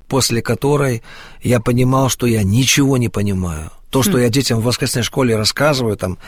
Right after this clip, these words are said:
Speaker 1: просто по закону, по учебнику, там, закона Божия, что-то, то есть у меня вопросов накопилось столько. И, видя мое вот это состояние, наверное, и отец Евгений протоиерей, и отец Николай Гурьянов, они мне так: «Давай, пора».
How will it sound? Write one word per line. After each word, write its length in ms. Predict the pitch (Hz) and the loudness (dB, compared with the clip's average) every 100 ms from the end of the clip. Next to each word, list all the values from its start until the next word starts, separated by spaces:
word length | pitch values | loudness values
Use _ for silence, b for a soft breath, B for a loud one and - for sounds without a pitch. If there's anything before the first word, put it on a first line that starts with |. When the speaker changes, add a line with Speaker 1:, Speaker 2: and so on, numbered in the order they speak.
| B B B B - | B B B B -2
Speaker 1:
просто 300 | 123 - - | 0 0 -2
по 180 | - 110 | -2 0
закону, 640 | 120 - 117 113 104 98 | 0 0 0 0 -2 -4
по 80 | - | 0
учебнику, 500 | 120 123 135 110 - | 0 2 0 0 -4
там, 160 | 98 101 | -4 -2
закона 320 | 110 113 110 | -2 -2 -2
Божия, 300 | 107 127 117 | -2 -2 -2
что-то, 300 | - - 92 | -4 -6 -8
то 140 | - 101 | -8 -6
есть 80 | 107 | -2
у 40 | |
меня 180 | 123 117 | 0 0
вопросов 520 | 123 123 147 123 92 | 0 2 2 2 -2
накопилось 560 | 98 101 110 117 95 87 | -4 -6 -4 -2 -2 -2
столько. 640 | - - 117 139 73 64 - b b b - | -2 0 0 -2 -6 -8 -12 b b b -8
И, 480 | - 117 127 135 127 | 0 2 4 4 2
видя 500 | 110 107 135 139 135 | 0 0 2 4 4
мое 220 | 123 131 | 2 2
вот 160 | 120 113 | 0 -2
это 140 | 110 | -4
состояние, 680 | 107 110 - 113 139 160 127 | -2 -2 0 0 0 0 0
наверное, 520 | 107 101 101 98 95 | -2 -2 -2 -4 -4
и 380 | 87 87 92 92 - - - - - | -6 -6 -4 -6 -10 -20 -20 -20 -10
отец 320 | 92 123 104 | -4 -2 0
Евгений 540 | 110 98 110 156 160 151 | -2 0 2 2 2 -2
протоиерей, 640 | 139 120 127 123 123 117 | -4 -2 0 2 2 0
и 180 | - 98 | -2 -4
отец 460 | 98 - 101 - - | -4 -4 -4 -4 -6
Николай 480 | - - 107 123 | -8 -4 -2 0
Гурьянов, 540 | 123 110 104 110 104 95 | 0 -2 -2 -2 -2 -2
они 180 | 92 101 | -4 -4
мне 240 | 95 92 | -4 -6
так: 200 | - 95 98 - | -8 -10 -10 -12
«Давай, 380 | - 101 98 90 | -6 -2 -2 -4
пора». 640 | - 113 110 87 82 87 | -4 -2 0 -2 -6 -10